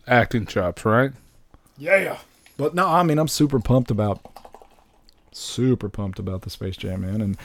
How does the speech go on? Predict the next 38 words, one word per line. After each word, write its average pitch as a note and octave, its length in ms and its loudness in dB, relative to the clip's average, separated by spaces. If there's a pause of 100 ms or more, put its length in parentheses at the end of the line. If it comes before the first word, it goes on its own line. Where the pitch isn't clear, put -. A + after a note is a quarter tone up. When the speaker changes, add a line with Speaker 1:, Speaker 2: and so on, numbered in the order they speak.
(220)
Speaker 2:
LeBron's F3+ 460 6
a - 20 -6
good G#3 200 8
actor, G3 400 4
and A2 260 4
I B2+ 140 -4
will D3 100 2
argue C3+ 300 2
with A#2+ 100 -2
anybody A2 300 2
that G2+ 300 -6
didn't G#2 200 0
like G2+ 160 -4
Trainwreck. G2+ 540 -6
I A2+ 100 -2
like C#3 200 4
LeBron C3 400 2
and A2 140 0
Bill A#2+ 180 2
Hader. B2+ 300 2
I G#2 40 -2
did A2 140 -2
not A2 180 -2
like A2+ 300 -2 (480)
Amy, A#2 340 2
what's A2 260 -4
her A2 60 -8
nut? A2 360 -4
Speaker 1:
That's B2+ 220 2
your C3+ 100 4
favorite G#2+ 520 2
actress. - 520 -8 (120)
Speaker 2:
God G2+ 200 -14
bless. - 380 -18 (1700)
I C#3 60 4
don't D#3 120 10
even D3 140 6
know. A2+ 80 4